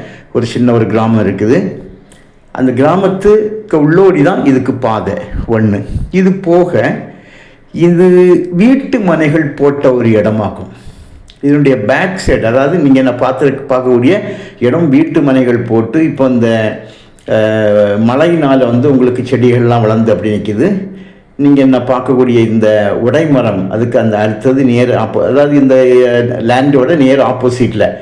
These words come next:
அது வந்து ரயில்வே ட்ராக், திருச்செந்தூர் போகிற ட்ரெயின் தான் நீங்க போயிட்டு இருக்கிறத பார்க்கீங்க. So, இந்த லேண்டோட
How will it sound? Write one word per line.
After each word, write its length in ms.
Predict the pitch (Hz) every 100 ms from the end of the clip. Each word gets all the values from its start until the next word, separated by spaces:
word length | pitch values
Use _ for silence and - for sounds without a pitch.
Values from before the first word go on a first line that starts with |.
| - - -
அது 160 | 120 120
வந்து 260 | 110 127 190 269 -
ரயில்வே 460 | 113 127 156 170 160
ட்ராக், 360 | - 117 107 - 95 - - - -
திருச்செந்தூர் 580 | 156 151 - 147 135 110
போகிற 340 | 113 110 107
ட்ரெயின் 320 | 101 113 120 120
தான் 200 | 147 151
நீங்க 220 | 117 110
போயிட்டு 340 | 98 123 123 123
இருக்கிறத 300 | 104 107 104
பார்க்கீங்க. 460 | 107 101 107 104 131 196 - - - - - - -
So, 120 | - 151 143
இந்த 300 | 151 208 208 220 220 202 -
லேண்டோட 600 | 127 131 156 202 196 190